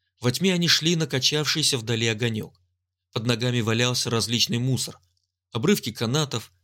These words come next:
миски, выкатившиеся ядра,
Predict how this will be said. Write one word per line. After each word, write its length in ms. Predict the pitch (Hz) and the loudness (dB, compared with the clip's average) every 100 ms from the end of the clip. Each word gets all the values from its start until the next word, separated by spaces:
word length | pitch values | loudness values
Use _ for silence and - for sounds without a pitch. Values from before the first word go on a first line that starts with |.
| _ _ - | _ _ -4
миски, 560 | 131 147 - 113 - _ _ - | 0 0 0 -4 -8 _ _ -2
выкатившиеся 800 | 135 123 123 - 120 110 - | -2 0 -2 -2 0 0 2
ядра, 520 | 110 104 131 123 185 | 2 0 0 -2 -8